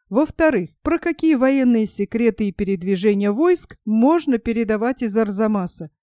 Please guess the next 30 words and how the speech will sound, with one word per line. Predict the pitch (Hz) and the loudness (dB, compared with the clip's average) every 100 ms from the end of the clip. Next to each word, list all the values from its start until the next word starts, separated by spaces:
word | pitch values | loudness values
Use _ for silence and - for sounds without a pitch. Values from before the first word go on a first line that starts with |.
| _ - | _ -2
Тут | 320 302 | 0 0
и | |
войск-то | 226 311 302 - - 208 | 0 0 -2 -12 -4 -4
вовсе | 190 254 180 214 | 0 -2 -2 -6
не | 208 185 220 208 | -6 -2 0 0
было. | 180 170 156 _ _ | -2 -8 -14 _ _
Семь | - - 302 | -12 -2 -2
человек | 269 311 294 294 294 | 0 -2 0 0 -2
команды | - 285 339 311 185 | 0 2 2 2 0
с | 165 | -6
денщиком, | 165 254 254 - 247 311 330 311 _ _ | -2 0 0 -2 0 0 0 -4 _ _
да | 196 277 | 0 4
на | 277 | 4
вокзале | 269 247 240 320 247 | 2 0 0 0 0
четыре | - 254 269 254 | -2 -2 0 0
пекаря | - 277 302 240 208 | 0 -2 0 0 0
из | 180 220 196 | 0 0 0
военно-продовольственного | 214 226 240 233 220 226 202 214 233 214 240 226 220 233 | 0 2 2 0 0 -2 0 0 0 -2 -2 0 0 -2
пункта, | - 269 190 - 180 - | 0 0 0 -4 -6 -4
у | 240 | -2
которых | 233 240 269 269 254 | 0 2 2 2 2
одно | 254 214 262 349 | -2 2 2 2
только | - 285 269 294 | 0 0 0 0
название, | 262 254 202 190 247 240 196 | 0 0 -2 -2 0 0 -2
что | 180 - 196 | -6 -8 -8
солдаты, | - 190 180 190 - 170 - | -6 -8 -4 -6 -6 -12 -2
а | 254 | 2
на | 277 277 | 2 0
самом | 285 262 226 | 0 2 2
деле | 196 294 311 196 | 0 0 0 0